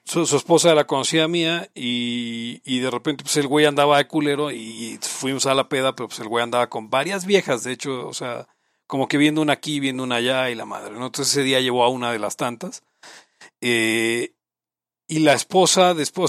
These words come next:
sea, yo creo que la esposa le estuvo hablando y de repente me marca a mí que yo ya iba saliendo de la peda, o sea, ya lo había dejado ahí en el bar o donde fuera, porque,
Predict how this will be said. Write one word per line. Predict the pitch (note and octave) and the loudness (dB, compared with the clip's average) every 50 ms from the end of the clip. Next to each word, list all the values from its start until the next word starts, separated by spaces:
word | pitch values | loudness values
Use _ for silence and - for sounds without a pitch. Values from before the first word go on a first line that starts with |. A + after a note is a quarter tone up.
| - E3+ | 6 6
sea, | E3 | 6
yo | D#3 D#3+ D#3 | 6 6 4
creo | E3+ F3 | 4 4
que | F3 | 4
la | E3+ D3+ | 4 2
esposa | - - E3+ D3+ E3 | 2 4 4 4 6
le | E3 | 4
estuvo | C#3 - E3+ E3 | 2 4 4 4
hablando | D#3 D#3 D#3 D#3+ D#3 D3 C3+ B2 B2+ D#3 A#3 B3+ A#3 _ _ _ _ _ _ _ _ _ _ _ _ | 4 4 4 2 0 0 -2 -4 -6 -6 -6 -8 -14 _ _ _ _ _ _ _ _ _ _ _ _
y | - B2+ | -4 0
de | C3 C3+ | 0 0
repente | C3 - D#3+ D3+ - F3+ | 0 0 -2 0 2 2
me | D#3+ | 4
marca | D#3+ D#3+ E3+ E3 - F3+ | 6 6 4 4 4 0
a | E3 | 0
mí | E3+ F3+ F#3 | 0 -2 -4
que | E3+ - D3+ | -2 0 2
yo | C3+ D3 | 2 4
ya | D#3 D#3+ E3+ | 4 4 4
iba | E3+ F3 F3 D3+ | 4 4 4 4
saliendo | C3 - C3+ C3 C3+ D3 D#3+ E3 E3+ D#3 C#3+ C#3+ | 4 4 0 0 0 -2 -2 -2 -2 0 0 0
de | C3+ B2+ | 0 0
la | B2 B2+ A#2+ | -2 -4 -2
peda, | - E3 D3+ C#3 C#3+ D3+ | 0 0 0 2 0 -2
o | C#3 | -2
sea, | - C#3+ B2+ | -2 -2 0
ya | B2+ B2+ B2+ | 0 2 2
lo | C3 | 2
había | B2+ B2 B2+ B2+ | 2 2 2 0
dejado | B2 A2 B2+ C3 B2+ B2 | 0 0 0 0 2 2
ahí | A#2 A2+ A2+ A#2 | 2 0 -2 -4
en | A#2 A2+ | -6 -8
el | A2+ A2+ | -10 -10
bar | G#2+ A2+ A2+ B2 A#2+ | -8 -6 -6 -4 -6
o | - - | -6 -8
donde | - G#2+ A2 A2+ - | -10 -12 -12 -12 -10
fuera, | - - C#3 C3+ C#3+ | -6 -6 -6 -6 -6
porque, | C#3+ - - - _ - - - | -8 -10 -16 -18 _ -20 -20 -20